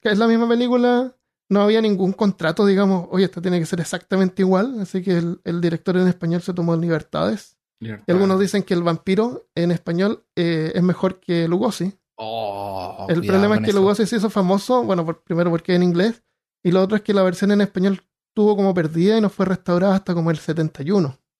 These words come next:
Speaker 2: Ah,
Speaker 1: Cuando fue re-,
Speaker 2: caleta.
Speaker 1: redescubierta y fue, eh, como republicada, eh,
Speaker 2: Ah, ya.
Speaker 1: y la gente por primera vez la pudo saber que existía.
Speaker 2: ¿Cómo se llama?
Speaker 1: Drácula, es igual, Drácula mil novecientos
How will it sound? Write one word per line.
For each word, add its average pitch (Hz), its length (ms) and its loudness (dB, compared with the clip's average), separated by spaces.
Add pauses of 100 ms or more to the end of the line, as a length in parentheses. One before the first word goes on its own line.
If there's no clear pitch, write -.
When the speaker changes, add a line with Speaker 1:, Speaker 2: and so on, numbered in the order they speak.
(280)
Speaker 2:
Ah, 110 360 -2
Speaker 1:
Cuando 156 180 -4
fue 170 140 -2
re-, 170 140 2
Speaker 2:
caleta. - 220 -8
Speaker 1:
redescubierta 175 880 2
y 185 60 2
fue, 175 400 0
eh, 160 60 -2
como 165 200 0
republicada, 170 1120 0 (180)
eh, 160 140 -8 (220)
Speaker 2:
Ah, 156 40 -6
ya. - 80 -6
Speaker 1:
y 160 40 -4
la 160 100 -4
gente 165 240 -4
por 165 160 -6
primera 170 220 2
vez 165 100 0
la 165 120 0
pudo 170 420 0
saber 160 360 0
que 180 80 -8
existía. 160 560 -6 (180)
Speaker 2:
¿Cómo 170 160 -4
se 180 160 -6
llama? 147 340 -2 (1000)
Speaker 1:
Drácula, 214 400 2
es 190 60 2
igual, 208 280 0
Drácula 196 380 2
mil 202 120 4
novecientos 196 300 2